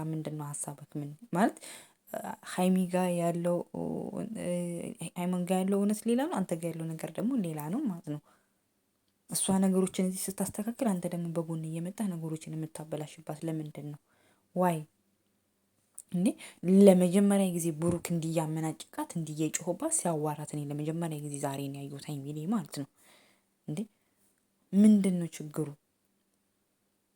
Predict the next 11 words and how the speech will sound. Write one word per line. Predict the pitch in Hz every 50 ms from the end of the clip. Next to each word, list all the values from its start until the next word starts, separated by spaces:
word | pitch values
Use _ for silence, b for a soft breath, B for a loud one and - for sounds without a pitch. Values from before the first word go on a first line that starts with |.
| -
በጣም | - 180 180 - - 233 247 240
እሷ | 214 190 - - 208 190 185 180
ተረጋግታ | - - 185 180 185 175 196 190 - - 190
ለማናገር | 185 180 180 180 180 175 175 180 175 175 -
ስትሞክር | - 196 190 - 190 202 214 - 269 214
ብሩክ | 175 180 180 185 185 -
እንደዛ | 170 160 170 170 165 175
የሚጮህበት | 165 160 160 160 165 160 - 165 160 156 - - 160 -
ምክንያት | - 165 156 - 175 190 240 269 - -
ምንድን | 175 165 160 151 147 147 - 143 143
ነው? | 139 139